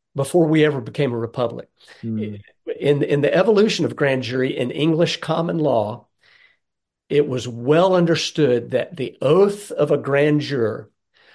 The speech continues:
Speaker 1: was something that was fulfilled in total independence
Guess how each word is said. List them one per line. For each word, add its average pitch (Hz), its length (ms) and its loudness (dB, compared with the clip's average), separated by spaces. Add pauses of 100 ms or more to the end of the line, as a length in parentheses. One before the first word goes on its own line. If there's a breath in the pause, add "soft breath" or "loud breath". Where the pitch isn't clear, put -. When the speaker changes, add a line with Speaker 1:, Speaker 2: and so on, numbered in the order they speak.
(140 soft breath)
Speaker 1:
was 131 200 -4
something 175 720 0 (120)
that 156 200 0
was 143 200 -4
fulfilled 170 920 2 (640 soft breath)
in 131 320 -2 (1300)
total 214 360 6
independence 170 960 -4